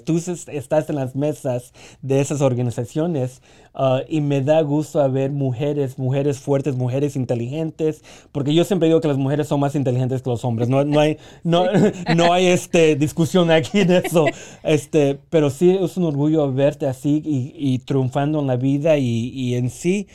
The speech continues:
Speaker 1: no solo triunfando, pero también ayudando a otras personas que a lo mejor, este, están comenzando como tú comenzaste y, y tú apoyándolos. ¿Cómo se siente eso?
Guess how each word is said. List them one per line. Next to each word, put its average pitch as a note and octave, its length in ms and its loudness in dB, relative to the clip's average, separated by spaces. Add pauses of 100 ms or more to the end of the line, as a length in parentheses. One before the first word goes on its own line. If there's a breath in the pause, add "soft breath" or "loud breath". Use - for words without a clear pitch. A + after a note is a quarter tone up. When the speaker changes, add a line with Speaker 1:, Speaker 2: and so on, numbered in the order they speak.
(500 loud breath)
Speaker 1:
no E3 160 2
solo G3+ 300 0
triunfando, D3 480 -2
pero C3 220 -2
también C#3+ 500 -2
ayudando C3+ 640 -2
a B2+ 40 0
otras C3+ 260 -8
personas C3+ 600 -6
que B2 480 -2 (440 soft breath)
a B2+ 80 0
lo C#3 80 2
mejor, D3 520 0
este, B2+ 720 -4 (160)
están C#3+ 260 -4
comenzando C#3+ 480 -4
como A#2+ 220 -4
tú C#3 180 -6
comenzaste C#3+ 800 -4 (500)
y, C3+ 220 -2 (560)
y C#3 280 -4
tú D#3 260 0
apoyándolos. B2+ 680 -2
¿Cómo D3+ 280 -4
se D3+ 100 -6
siente B2+ 460 -4
eso? A2 360 -14